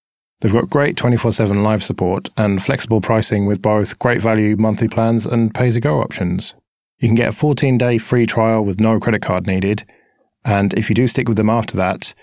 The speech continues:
you can get a forty percent bonus if you mention Late Night Linux to sales or tech support.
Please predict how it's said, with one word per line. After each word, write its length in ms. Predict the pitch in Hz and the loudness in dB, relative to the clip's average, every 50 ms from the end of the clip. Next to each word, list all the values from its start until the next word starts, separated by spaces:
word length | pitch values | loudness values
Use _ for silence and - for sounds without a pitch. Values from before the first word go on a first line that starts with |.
| - _ _ | -20 _ _
you 120 | - - - | -18 -6 -2
can 80 | - | 0
get 160 | 107 101 85 90 | 0 0 0 -2
a 60 | 107 | -2
forty 360 | - - 131 127 113 - 113 | -2 0 0 0 0 0 -2
percent 360 | 113 - - 120 113 104 92 | -2 -2 -2 -2 -2 0 0
bonus 440 | 107 110 104 98 92 92 90 - - | 0 0 0 0 0 -2 -2 -4 -6
if 140 | - 110 - | -6 -4 -2
you 60 | - | 0
mention 300 | 101 104 101 95 - 101 | 0 0 0 0 0 0
Late 180 | 98 104 107 - | 0 0 0 -2
Night 160 | 104 101 - | -2 -2 -2
Linux 380 | 104 104 101 104 - - - - | 0 0 -2 -2 -4 -6 -6 -4
to 340 | - 104 98 98 101 101 - | -2 0 0 0 0 -2 -2
sales 400 | - - 110 104 104 104 98 - | -2 -2 0 0 0 0 0 -2
or 120 | 120 113 | -4 -2
tech 180 | - - - - | -2 -4 -6 -6
support. 460 | - - - 101 92 - - - | -6 -4 -2 -2 -2 -4 -6 -10